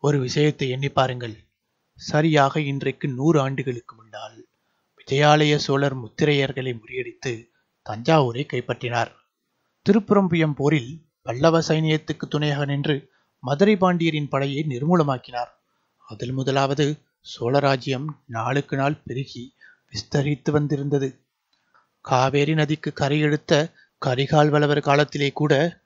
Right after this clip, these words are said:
சோழராஜ்யம் இவ்வளவு மகோன்னதத்தை அடைந்தது கிடையாது. இன்றைக்கு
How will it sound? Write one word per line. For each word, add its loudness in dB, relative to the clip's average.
சோழராஜ்யம் 0
இவ்வளவு 2
மகோன்னதத்தை 0
அடைந்தது 0
கிடையாது. 2
இன்றைக்கு -2